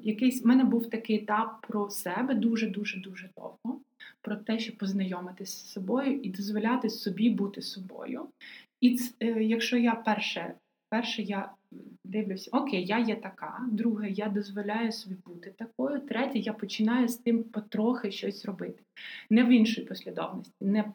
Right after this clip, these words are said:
починаю зроби-, роб-, щось трохи змінювати, а тоді думаю: Ну, якщо я зміню, я вже в собі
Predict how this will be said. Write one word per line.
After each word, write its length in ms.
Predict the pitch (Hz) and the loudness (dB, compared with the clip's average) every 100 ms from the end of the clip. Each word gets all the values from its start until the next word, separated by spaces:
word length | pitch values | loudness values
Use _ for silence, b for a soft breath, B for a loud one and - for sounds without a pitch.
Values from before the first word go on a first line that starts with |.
| - | -12
починаю 600 | 202 - 214 254 381 269 | -10 0 4 6 6 6
зроби-, 500 | 214 214 190 220 202 214 | 6 4 4 4 4 2
роб-, 260 | 208 190 | 2 0
щось 260 | - 214 208 | 0 0 0
трохи 400 | 214 202 208 190 | 0 0 0 0
змінювати, 600 | 190 202 196 185 180 - | 2 4 4 2 -4 -2
а 100 | - | 0
тоді 420 | 208 214 190 214 208 | 2 2 4 4 4
думаю: 380 | 196 196 196 | 4 4 6
Ну, 120 | 233 254 | 8 8
якщо 340 | 185 - 202 | 6 2 -2
я 140 | 190 | -2
зміню, 480 | 185 196 233 220 196 | 2 8 10 10 6
я 200 | 185 190 | 2 -4
вже 200 | 185 180 | -4 -4
в 80 | 180 | -6
собі 400 | - 185 185 | -6 -4 -2